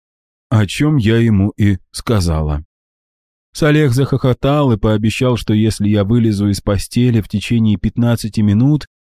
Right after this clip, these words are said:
то будет мне и рыба, и мёд,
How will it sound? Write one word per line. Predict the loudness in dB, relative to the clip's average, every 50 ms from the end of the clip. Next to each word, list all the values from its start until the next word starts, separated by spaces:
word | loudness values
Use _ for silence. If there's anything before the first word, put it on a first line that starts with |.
| _
то | -2 -2 -2 0
будет | 0 0 0 0 0 -2 0
мне | 0 2 2 2 0
и | 0 _ 0 2 2 2
рыба, | 2 2 0 0 2 2 2 2 2 2 2 2 0 0 0 -2
и | -2 0 0 2
мёд, | 2 2 2 2 2 2 2 2 0 0 -2